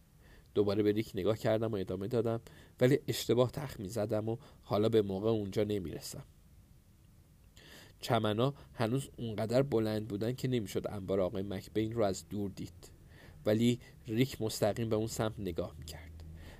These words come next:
و دستش رو مقابل چشمانش سایبون کرده بود و به ذهنم رسید که اون اونقدر بلند هست که بتونه اون رو ببینه. گفتم:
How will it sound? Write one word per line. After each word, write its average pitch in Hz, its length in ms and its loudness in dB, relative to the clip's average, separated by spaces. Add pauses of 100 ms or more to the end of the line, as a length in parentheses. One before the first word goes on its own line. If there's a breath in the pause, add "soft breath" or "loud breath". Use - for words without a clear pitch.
و 110 80 6
دستش 117 460 0
رو 120 60 2
مقابل 101 440 0
چشمانش 113 520 -2
سایبون 101 500 -2
کرده 104 340 2
بود 107 180 -2
و - 20 2
به 98 100 -2
ذهنم 107 400 -2
رسید - 300 -6
که 123 180 0 (380 loud breath)
اون 131 140 0
اونقدر 107 480 0
بلند 113 520 2
هست - 320 -4
که 107 220 -2 (300 loud breath)
بتونه 113 300 2
اون 107 180 0
رو 110 80 0
ببینه. - 400 -2 (1400 loud breath)
گفتم: 160 380 4